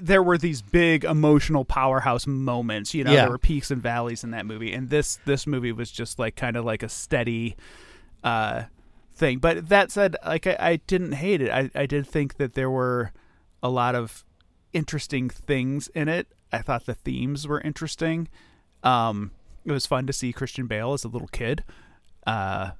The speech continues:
Speaker 1: yeah.
Speaker 2: Then he starts talking.
Speaker 1: <laughs> Okay, so
Speaker 2: And he does not shut up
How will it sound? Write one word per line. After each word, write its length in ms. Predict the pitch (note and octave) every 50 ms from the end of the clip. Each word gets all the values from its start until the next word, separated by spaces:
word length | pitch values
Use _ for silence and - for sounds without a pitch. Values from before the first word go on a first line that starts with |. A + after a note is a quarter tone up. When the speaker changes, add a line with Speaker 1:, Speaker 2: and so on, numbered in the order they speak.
| - _ _ _ _ _ _ -
Speaker 1:
yeah. 240 | C#3+ D#3+ D#3 C#3
Speaker 2:
Then 100 | B2 B2+
he 100 | B2 B2 A#2+
starts 500 | - - - A2+ A2+ A2 - - - - -
talking. 540 | - A#2 A#2 A#2 G2+ - - A2+ A2 B2+ D#3 A3+
Speaker 1:
<laughs> 40 | G3 - - - - - - - G#4 - - - - - - - - - E4+ C4 -
Okay, 220 | - G#3+ - F#3+ E3+
so 180 | C#3+ G3+ G3
Speaker 2:
And 100 | B2+ A#2+
he 80 | - -
does 240 | C3+ C3 C3 A#2 -
not 220 | D#3 E3+ G3+ -
shut 340 | - - - - F3 E3+ C3+
up 180 | A2+ G2+ -